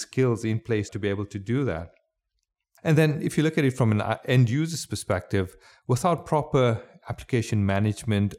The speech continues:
uh, the user impact is obviously disrupted. The apps become unusable. And what I T managers tell us is that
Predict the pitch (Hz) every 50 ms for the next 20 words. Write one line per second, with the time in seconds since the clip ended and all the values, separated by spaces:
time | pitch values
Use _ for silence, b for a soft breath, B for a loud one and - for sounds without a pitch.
0 | - - - 156 123 113 110 120 127 135 131 127 131 123 120 110 107 - 101 -
1 | - - 110 101 104 101 98 101 98 - - 95 90 87 - - _ _ - 104
2 | - - - 120 120 120 123 - - 90 87 - - B B B B B B -
3 | - 147 - - - - - - 117 - - 113 104 101 101 98 104 104 104 101
4 | 104 101 98 104 92 101 98 98 - - 104 104 107 104 107 - - - - 113
5 | 110 107 - - 113 117 120 - 113 98 98 107 135 151 143 127 92 92 - -
6 | - 104 95 92 90 90 - - - 104 98 92 92 92 95 92 92 95 - -